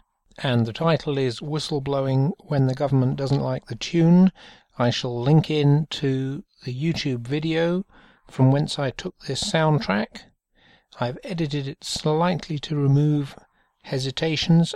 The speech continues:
and to fit in the time available. The testimony is very congruent with other things we've heard about how the government has been treating whistleblowers,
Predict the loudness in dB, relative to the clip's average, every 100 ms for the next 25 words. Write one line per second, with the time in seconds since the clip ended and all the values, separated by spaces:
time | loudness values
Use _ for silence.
0 | -4 0 0 -2 -10 -8 0 0 0 -4
1 | -12 -6 -2 0 0 -2 -4 -2 0 0
2 | -2 _ _ _ _ _ _ _ _ _
3 | _ _ _ _ _ _ _ -8 -8 -4
4 | -4 2 4 4 2 -2 -4 -6 -6 -2
5 | 0 0 0 -2 0 2 2 0 -2 -4
6 | -6 -6 -8 -16 _ _ -4 -2 -2 -6
7 | -8 0 2 2 0 -8 -6 -4 -4 -4
8 | -4 -6 -6 -4 -4 -6 -4 0 0 0
9 | -4 0 0 -2 -4 -2 0 0 -2 -6
10 | -4 -4 -2 -4 -6